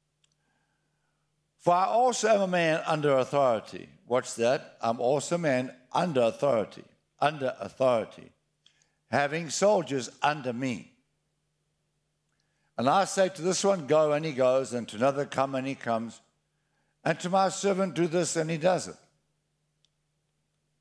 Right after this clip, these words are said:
When Jesus heard it, he marveled and said to those who followed, "Assuredly, I say to you,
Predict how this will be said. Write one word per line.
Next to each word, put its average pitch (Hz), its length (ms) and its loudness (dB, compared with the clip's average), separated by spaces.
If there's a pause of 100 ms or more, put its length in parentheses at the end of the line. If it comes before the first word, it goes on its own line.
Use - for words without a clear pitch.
(2250)
When 202 240 0
Jesus 196 400 0
heard 190 240 4
it, 120 180 0
he 131 100 -4
marveled 131 640 0
and 104 160 -6
said 165 400 0
to 131 60 -18
those 143 560 -2 (200)
who 143 80 -10
followed, 123 440 -2 (800)
"Assuredly, 135 640 -2 (720)
I 120 140 0
say 117 280 -4
to - 160 -14
you, 90 200 -12